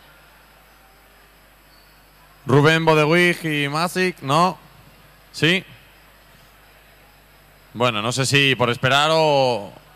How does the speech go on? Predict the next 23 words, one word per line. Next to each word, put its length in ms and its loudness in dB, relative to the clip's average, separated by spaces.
lanzamos, 480 -2
¿no? 100 -2
Que 80 0
ya 100 2
es 60 -6
tarde. 320 -4
Venga, 220 2
pues 120 -4
empezamos 920 0
con 240 0
los 120 2
resultados 360 0
de 60 0
la 80 0
segunda 300 -2
ronda 260 0
del, 400 -2
del 160 -4
P 140 -2
tres. 440 -10
Inir 460 2
con-, 200 -2
ah, 240 -8